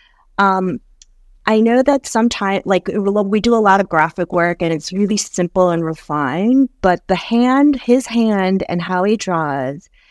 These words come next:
is, to me, the best communication of how we're articulating our ideas. And whether that's from doodle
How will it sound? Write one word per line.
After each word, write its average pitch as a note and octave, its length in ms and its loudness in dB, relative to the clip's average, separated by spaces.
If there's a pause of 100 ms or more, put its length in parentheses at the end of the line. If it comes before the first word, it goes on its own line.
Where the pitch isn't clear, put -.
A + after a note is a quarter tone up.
(220)
is, F3 840 0
to - 160 0
me, G#3+ 640 4 (200)
the F#3 240 0 (200)
best G3 640 -4
communication E3 1040 -2
of C#3+ 120 -4
how D#3+ 280 0
we're D#3 160 0
articulating D3 720 -4
our C3 100 -2
ideas. B2+ 640 -4
And E3 100 0
whether F#3 280 2
that's F3+ 320 0
from E3 240 -4
doodle A#3+ 600 0